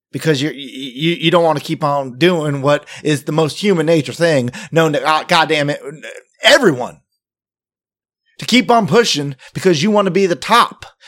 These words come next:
the biggest motherfucking meal for this demon.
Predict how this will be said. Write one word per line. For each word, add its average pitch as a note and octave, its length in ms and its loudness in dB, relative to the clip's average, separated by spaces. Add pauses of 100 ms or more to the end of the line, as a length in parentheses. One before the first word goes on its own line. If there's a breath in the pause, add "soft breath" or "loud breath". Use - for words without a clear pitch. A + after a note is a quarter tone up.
(120)
the D3 100 0
biggest F3+ 500 2 (160 loud breath)
motherfucking G3+ 640 2
meal E3+ 360 4 (160 loud breath)
for F3+ 180 2
this D#3 160 -2
demon. C#3 480 0